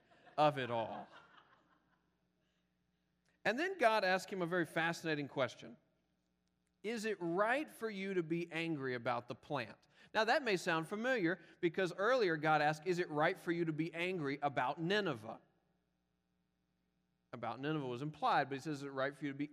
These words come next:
angry about the, me showing mercy to the people in Nineveh?" Now he's asking, "Is it right for you to be angry about the plant?" He just tied the two together. But the Lord said,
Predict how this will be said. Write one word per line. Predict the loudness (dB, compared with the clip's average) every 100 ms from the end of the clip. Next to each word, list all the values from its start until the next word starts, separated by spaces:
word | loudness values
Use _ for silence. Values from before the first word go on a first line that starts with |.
| -8
angry | -6 -4 -4 -4 -6
about | -4 -4 -4
the, | -6 -8
me | -6 -10
showing | -6 -6 -4
mercy | -6 -8 -8
to | -10
the |
people | -10 -10 -8
in | -4
Nineveh?" | -2 0 0 -2 -4 -10 -6
Now | 0 2
he's | 2 2
asking, | 0 0 -4 -6
"Is | -4 -2
it |
right | 0 0
for | 2
you | 0
to | 0
be | 0
angry | 0 0 -2 -2
about | -4 -2 -2 -4
the |
plant?" | -10 -6 -2 -2 -2 -10 _ _ _ _ _ _ -12
He | -10
just | -10 -8
tied | -2 -2 -2
the | -8
two | -6 -4
together. | -2 2 2 0 -10 _ _ _ _ _ _ _ _ _ _ _ _ _ _ _ _ _ -4
But | -2
the | 0
Lord | 0 2 0
said, | -2 2 4 2